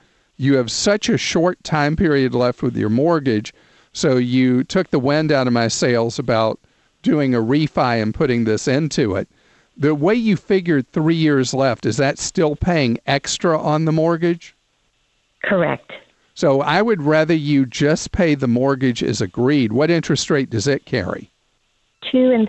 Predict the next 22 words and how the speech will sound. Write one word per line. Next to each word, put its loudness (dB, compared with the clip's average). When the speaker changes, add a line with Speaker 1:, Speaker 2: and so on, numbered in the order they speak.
Speaker 2:
seven 0
eighths. -4
Speaker 1:
So 0
at -2
two 2
and 0
seven 0
eighths, -2
stop -2
rushing 0
on 0
that 0
and 2
instead 0
take -2
the 0
money 0
and -2
throw 2
it -2
at 0
that -2